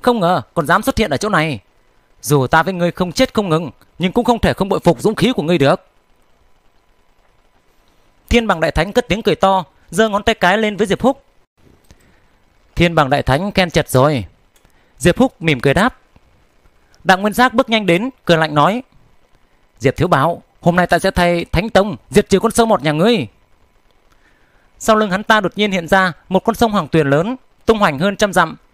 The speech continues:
sóng nước mênh mông, đại khí ào ào. Đặng Nguyên Giác chính là một trong Ma Tông Tam Kiệt,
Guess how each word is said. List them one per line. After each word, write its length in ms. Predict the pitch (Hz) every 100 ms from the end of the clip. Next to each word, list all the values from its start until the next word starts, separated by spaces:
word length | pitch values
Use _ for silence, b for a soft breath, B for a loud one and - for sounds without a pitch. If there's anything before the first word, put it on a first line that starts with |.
| _ -
sóng 200 | 170 214
nước 160 | 254
mênh 140 | 208 190
mông, 220 | 190 180
đại 140 | 175
khí 160 | - 180
ào 140 | 226
ào. 300 | 160 143 107 - _ _ _ _ _ _
Đặng 240 | 185 170
Nguyên 140 | 208 196
Giác 260 | 254 277 _ _
chính 140 | 220
là 60 | 240
một 180 | 175 -
trong 280 | 202 202
Ma 100 | 208
Tông 240 | 202 208 196
Tam 140 | 226
Kiệt, 260 | 170 156